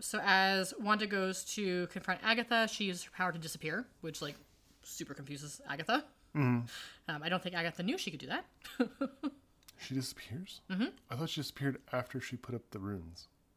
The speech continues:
Speaker 1: Nope, that's later. The runes don't come up until, uh, she's fighting Agatha.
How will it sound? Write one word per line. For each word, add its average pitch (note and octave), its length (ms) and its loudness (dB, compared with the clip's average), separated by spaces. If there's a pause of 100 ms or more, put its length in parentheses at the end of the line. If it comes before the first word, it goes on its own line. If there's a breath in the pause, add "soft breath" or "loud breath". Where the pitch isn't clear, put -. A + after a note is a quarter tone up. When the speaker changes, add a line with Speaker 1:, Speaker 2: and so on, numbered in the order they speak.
(880)
Speaker 1:
Nope, G#3+ 220 -2
that's G3 200 -2
later. D#3+ 220 -6 (460)
The D3 80 -6
runes G#3 160 0
don't E3 120 -4
come E3+ 100 -4
up - 40 -12
until, D3+ 160 -10
uh, A#2+ 240 -14
she's E3 200 -10
fighting F3 260 0
Agatha. - 280 -14